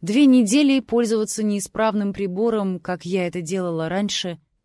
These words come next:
опасно. Раньше эти две недели приносили Насте много неприятностей.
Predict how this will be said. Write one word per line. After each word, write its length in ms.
опасно. 680
Раньше 480
эти 340
две 220
недели 520
приносили 600
Насте 500
много 400
неприятностей. 1040